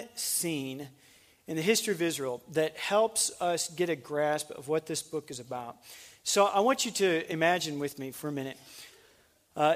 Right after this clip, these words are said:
any of you remember the old movie Red Dawn? You may remember Red Dawn. Anybody remember the Soviet Union? <laughs> Right, it's been a while now, but, uh, uh, the Soviet Union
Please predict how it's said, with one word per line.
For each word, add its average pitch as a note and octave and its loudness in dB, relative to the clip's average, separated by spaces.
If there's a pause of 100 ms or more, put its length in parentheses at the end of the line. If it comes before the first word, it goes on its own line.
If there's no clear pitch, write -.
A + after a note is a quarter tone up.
(100)
any C#4+ 4
of G#3+ 0
you A3 4
remember F#3+ 4
the F3 4
old F3+ 6
movie E3+ 2
Red C#3 2
Dawn? E3+ 0 (200)
You F#3 -14
may G3 -8
remember F#3 -6
Red D#3+ -8
Dawn. D3+ -8 (120)
Anybody G#3+ 2
remember F#3+ 2
the D#3+ -2
Soviet F#3+ 2
Union? G3 2 (420)
<laughs> B3+ -16
Right, E3+ 0
it's D#3+ -6
been F3 -2
a F3+ 0
while D#3+ 6
now, D#3+ 4
but, D3 0
uh, D3 4 (680)
uh, D#3+ -2
the F#3+ 2
Soviet C#4 10
Union F3+ 2